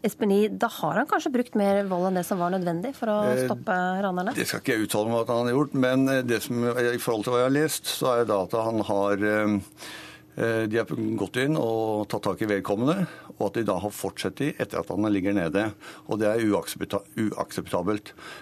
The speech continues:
Speaker 2: Men man må kunne ha muligheten til å kunne stoppe, og da må man kunne bruke et middel, eh, for oss å kunne stoppe.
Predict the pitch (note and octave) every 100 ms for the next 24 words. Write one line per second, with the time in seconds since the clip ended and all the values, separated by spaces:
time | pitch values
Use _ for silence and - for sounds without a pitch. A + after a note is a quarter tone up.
0 | - - A2+ C#3+ C3+ - - - - B2
1 | A#2+ A#2 B2 - A#2+ B2+ B2+ - - -
2 | B2+ A#2 F#2 F#2 B2+ G#2+ G2+ G#2+ C3 B2
3 | - G#2 D#3+ F#3+ G#3+ - - - - B2
4 | A#2 A#2 G2 A2+ B2 C3 A#2+ A#2 G#2+ F2
5 | - B2 C#3 B2+ - A2 - A2 F#2+ B2
6 | D#3 C#3 - - - - - - - A#2
7 | A#2 A#2 A#2 A#2 - - A2+ G#2+ G2 A2
8 | A#2 G#2 G#2+ - G2+